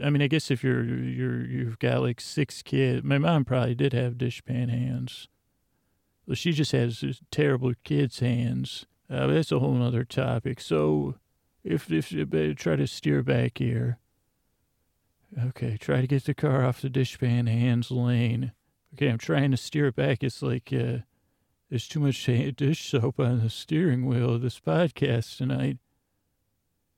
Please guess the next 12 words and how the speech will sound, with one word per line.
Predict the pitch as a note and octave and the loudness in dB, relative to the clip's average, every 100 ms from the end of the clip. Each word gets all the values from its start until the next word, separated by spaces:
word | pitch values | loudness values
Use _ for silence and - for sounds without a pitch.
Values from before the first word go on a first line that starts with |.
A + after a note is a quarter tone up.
| _ | _
Yeah, | C#3+ | -2
my | C#3 B2 | 0 0
dishpan | C#3+ C#3 - D3 B2+ | 0 -2 0 2 2
hand, | F#2+ C#3+ D#3 D3+ | 2 2 2 0
uh, | B2+ C3+ C3+ | -2 -2 -2
it, | C#3 C#3 C#3 | -2 0 0
now | C3+ D3+ | 0 0
it's | C3+ - | 0 -6
just | - | -14
fun | - C3+ B2+ | -2 -2 -2
saying | - B2+ B2 A#2+ | -2 0 2 0
it. | B2 A#2+ | -2 -6